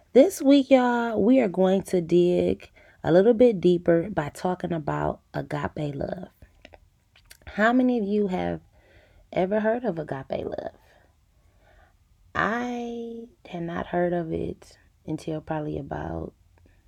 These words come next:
two years ago, two, maybe three years ago, let alone did I truly have an understanding of it.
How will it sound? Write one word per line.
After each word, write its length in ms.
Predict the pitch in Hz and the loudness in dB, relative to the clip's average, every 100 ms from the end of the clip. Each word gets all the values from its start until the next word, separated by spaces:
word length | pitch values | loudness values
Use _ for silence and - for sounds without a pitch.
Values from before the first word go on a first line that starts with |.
| _ _ _ - | _ _ _ -6
two 260 | - 185 | 0 2
years 320 | 180 160 147 | 2 -2 -4
ago, 300 | - - - - | -8 -8 -10 -6
two, 160 | 226 | -4
maybe 300 | 220 185 165 | -4 -4 -6
three 220 | 165 156 | -6 -6
years 300 | 151 147 139 | -6 -6 -6
ago, 320 | 139 135 78 151 - - - - - | -8 -6 -6 -6 -14 -20 -20 -16 -2
let 140 | 175 | 2
alone 480 | 180 180 180 175 170 | 4 4 2 0 -2
did 120 | 156 | -4
I 100 | 151 | -6
truly 540 | - - 175 156 156 - - _ _ | -6 -2 -2 -4 -10 -14 -20 _ _
have 260 | - 160 156 | -6 -4 -2
an 120 | 147 | -2
understanding 760 | 151 151 - - 156 160 147 143 | -2 -4 -6 -4 -2 0 -2 -4
of 200 | 139 139 | -6 -6
it. 220 | 160 - | -8 -8